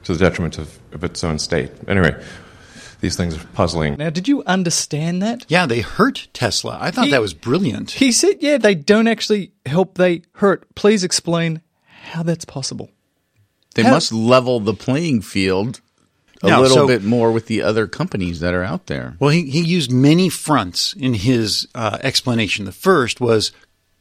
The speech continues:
Speaker 3: uh, zero emission vehicle zev credits. We've talked about these where they've watered down what it requires to get a zev credit, right? Initially, it was a car that ran on either, uh, without any emissions, with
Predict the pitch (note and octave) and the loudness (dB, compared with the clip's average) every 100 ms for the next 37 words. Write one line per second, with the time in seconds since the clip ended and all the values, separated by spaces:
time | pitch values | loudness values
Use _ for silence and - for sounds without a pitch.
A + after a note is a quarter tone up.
0 | - G#2 F#2+ G2 - G2 A#2+ D3+ D3+ D3+ | -14 -8 -8 -8 -8 0 2 4 4 2
1 | B2+ B2 A#2+ B2 F#2+ A#2+ - A#2 A2+ G2 | 0 0 0 -2 -2 -2 -2 -6 -6 -6
2 | G2 A2 G#2+ - - A2 G2+ - B2 - | -2 -2 -4 -8 -6 -6 -6 -8 -8 -6
3 | E3+ E3 A#2+ G2 - F#2+ F2 G#2+ G#2+ G2+ | -6 -2 -2 -2 -6 -10 -8 -6 -6 -6
4 | - - - C#3+ G#2+ B2+ D#3 D#3+ A2 A#2+ | -14 -20 -4 -2 0 2 2 0 -2 -2
5 | B2+ C3+ - - - D3+ E3 B2 A#2+ - | 0 -2 -6 -16 2 4 4 -4 -8 -6
6 | B2+ C3+ A2 F#2+ - G#2 F#2 B2+ - - | -2 -2 -2 -6 -8 -4 0 0 0 -8
7 | A2+ F2+ A2+ G2+ F2+ - B2+ F#2+ - A#2+ | -6 -2 0 0 -2 -4 -2 -2 -4 -8
8 | B2 G#2 B2 D#3+ F3 B2 G2+ F#2+ - - | -6 0 2 2 2 0 0 -4 -10 -12
9 | - C3+ B2 B2 - - C3 C3 B2 A#2 | -6 -2 0 0 0 -2 2 2 0 -4
10 | A#2 A#2+ A2+ G#2+ G#2 B2 B2 A#2+ B2+ - | 0 0 2 0 -2 -4 -2 -2 -4 -4
11 | C#3 - B2+ C3+ - D3+ D#3+ E3 F3 G3+ | -6 -2 0 0 2 2 2 2 2 2
12 | E3 C#3+ C#3 A#2+ - - - - _ - | 2 2 0 -2 -8 -8 -8 -8 _ -20
13 | - C3+ C#3 D3+ | -8 0 0 0